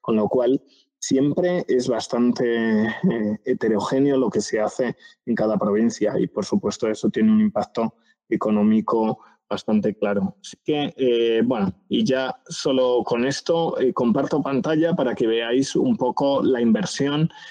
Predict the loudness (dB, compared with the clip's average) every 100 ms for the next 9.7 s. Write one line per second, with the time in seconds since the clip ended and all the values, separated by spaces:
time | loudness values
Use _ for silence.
0 | -12 -6 -2 0 0 0 0 0 -2 -6
1 | -12 _ -4 0 0 0 -2 0 0 2
2 | 2 0 2 0 -2 -6 -2 -2 0 0
3 | 0 0 0 2 0 -2 -4 -2 0 0
4 | 0 0 0 2 2 0 -2 0 0 0
5 | 0 0 0 0 2 2 2 2 2 2
6 | -2 -4 -4 _ -4 -2 -2 0 0 2
7 | 2 2 2 0 0 -2 -2 0 -2 0
8 | 0 2 0 -6 -16 -6 -4 0 2 0
9 | -2 -2 -2 0 0 0